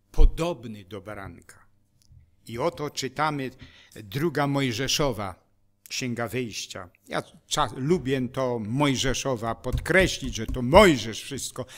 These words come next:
z natchnienia pisał. I powiedział tak. Wrócił się tedy Mojżesz do Pana, trzydziesty pierwszy wiersz.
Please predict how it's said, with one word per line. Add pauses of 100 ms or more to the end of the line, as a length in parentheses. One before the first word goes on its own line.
(140)
z
natchnienia (460)
pisał. (920)
I
powiedział
tak. (1300)
Wrócił
się
tedy
Mojżesz
do
Pana,
trzydziesty
pierwszy
wiersz.